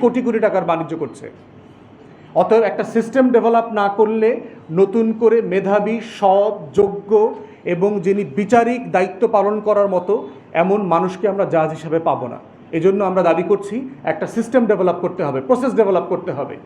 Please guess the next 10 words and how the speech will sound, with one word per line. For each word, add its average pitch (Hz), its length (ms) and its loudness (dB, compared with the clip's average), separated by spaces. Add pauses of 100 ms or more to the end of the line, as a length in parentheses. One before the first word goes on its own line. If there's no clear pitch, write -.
(260)
সেই 185 200 2
প্রসেসটা 240 420 0 (420)
সুপ্রিম 233 360 2
কোর্টের 220 280 -2
সাচিবিক 214 400 0 (380)
সিস্টেমের 214 480 2
মধ্য 202 160 0 (140)
দিয়ে 247 140 0 (160)
হতে 196 260 2
পারে। 120 160 -6